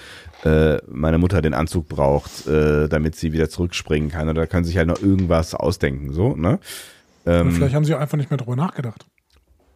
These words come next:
Speaker 1: Ja, aber jetzt haben sie ja die Möglichkeit, noch drüber nachzudenken.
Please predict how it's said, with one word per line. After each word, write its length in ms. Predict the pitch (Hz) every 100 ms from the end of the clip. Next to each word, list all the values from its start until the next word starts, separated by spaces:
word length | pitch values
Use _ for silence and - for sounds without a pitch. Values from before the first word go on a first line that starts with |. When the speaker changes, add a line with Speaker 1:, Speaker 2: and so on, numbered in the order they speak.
| _ _ _ _ -
Speaker 1:
Ja, 120 | 101
aber 80 | 98
jetzt 200 | 101 98
haben 120 | 120 120
sie 60 |
ja 60 | 110
die 80 | 107
Möglichkeit, 480 | 123 110 - 90 85
noch 100 | 82
drüber 160 | 82
nachzudenken. 720 | 76 76 - 69 69 69 67